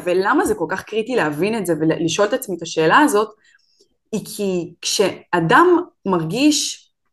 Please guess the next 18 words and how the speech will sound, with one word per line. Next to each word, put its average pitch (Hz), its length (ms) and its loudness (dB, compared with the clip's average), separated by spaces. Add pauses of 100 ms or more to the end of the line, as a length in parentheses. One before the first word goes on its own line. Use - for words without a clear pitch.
(360)
שאין 208 280 0
לו 226 80 2
אנרגיה, 175 480 0
וזה 156 140 -2
משהו 190 240 -2
שהרבה 165 280 -2
אנשים 185 240 -4
אומרים, 190 200 -4
"אין 220 140 -2
לי 254 120 -2
אנרגיה 156 420 -2
היום", 143 260 -6
נכון? 214 260 0
"אין 226 160 -2
לי 247 120 0
אנרגיה", 175 400 -4
אז, 180 160 -6 (100)
אז 160 220 -6